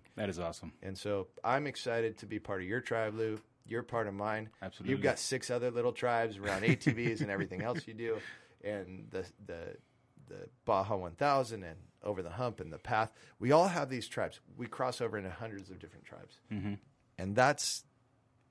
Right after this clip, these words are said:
Speaker 2: what we're doing at Over the Hump, is we've just created this one little tribe that's changed some lives and connected with people and grown the bike industry and let me have a job I love.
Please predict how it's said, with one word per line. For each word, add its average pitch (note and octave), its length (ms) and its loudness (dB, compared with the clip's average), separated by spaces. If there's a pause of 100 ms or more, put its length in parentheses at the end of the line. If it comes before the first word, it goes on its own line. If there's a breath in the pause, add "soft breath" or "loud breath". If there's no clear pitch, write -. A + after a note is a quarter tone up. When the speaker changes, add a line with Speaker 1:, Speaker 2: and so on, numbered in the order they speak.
(300)
Speaker 2:
what A2+ 300 4
we're A2 260 0
doing A2 300 0
at G2 80 -2
Over G2 140 -2
the F#2 80 -8
Hump, D2+ 180 -12 (100)
is - 120 -14
we've A2+ 140 -6
just A2+ 240 -8
created G2 320 -4
this - 160 -14 (400)
one G2+ 220 -6
little A#2+ 180 -6
tribe F#2 300 -8 (800 soft breath)
that's F#2+ 260 2
changed G#2+ 460 0
some A2+ 140 -4
lives G#2 480 0 (100)
and F2+ 280 -8
connected G2 360 -10
with F#2+ 160 -8
people G#2 360 0 (760 loud breath)
and F#2 280 -2
grown G#2+ 280 -4
the A#2 60 -6
bike F#2+ 240 -2
industry F2 500 -10 (1000 soft breath)
and E2+ 420 -6
let A2 200 2
me A2 120 -4
have A2 220 0
a G2 40 -4
job G2+ 220 0
I G2 40 0
love. E2+ 240 -4